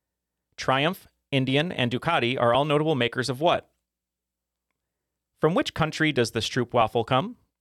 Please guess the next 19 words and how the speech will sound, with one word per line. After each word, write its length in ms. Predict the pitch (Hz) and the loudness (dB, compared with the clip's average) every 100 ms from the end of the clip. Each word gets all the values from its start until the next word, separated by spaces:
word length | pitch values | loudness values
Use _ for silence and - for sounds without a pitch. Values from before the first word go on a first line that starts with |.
| _ _ _ _ _ _ _ _ _ _ _ _ - | _ _ _ _ _ _ _ _ _ _ _ _ 0
What 240 | 226 262 | 0 0
two-word 400 | - 208 165 151 | -4 2 4 2
phrase 380 | - 127 143 160 | 2 2 2 2
does 200 | 117 107 | 0 2
A 160 | 143 135 | 2 2
S 180 | 123 - | 2 2
L 200 | 117 135 | 2 2
mean 260 | 139 156 | 0 -2
in 240 | - 123 113 | -2 -4 0
Gen 220 | 120 117 | 0 0
Z 220 | 110 117 | -2 -4
slang? 520 | - 120 117 165 208 - _ _ _ _ _ _ _ _ _ _ _ _ _ _ _ | -2 0 0 0 -8 -18 _ _ _ _ _ _ _ _ _ _ _ _ _ _ _
What 180 | - 262 | 0 0
is 140 | 247 | 0
the 80 | 160 | -4
tallest 420 | - 139 143 135 | 0 2 2 2
mountain 320 | 123 123 135 | 0 0 0
in 100 | 127 | 0
Africa? 520 | 135 147 110 107 104 | 0 -2 -4 -4 -6